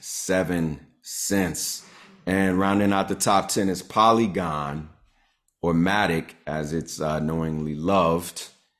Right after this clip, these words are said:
at eighty cents. It's down fourteen percent off the hype about two weeks ago. And, um, <laughs> let me click into this, actually, because you remember it just took off like a rocket on that news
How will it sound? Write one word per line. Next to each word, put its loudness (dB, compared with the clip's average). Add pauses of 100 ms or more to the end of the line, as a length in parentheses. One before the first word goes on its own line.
(480)
at -2
eighty 4
cents. -2
It's -6
down -2
fourteen -2 (1200)
percent -2
off 2
the 0
hype -2 (840)
about 0
two -2
weeks -4
ago. -4 (640)
And, -2
um, 0
<laughs> -16
let 0
me 0
click -2
into -2
this, -4
actually, -2 (440)
because 2
you 4
remember 4
it 0
just -8
took 2
off 4
like 0
a 0
rocket 2
on -2
that -4
news -2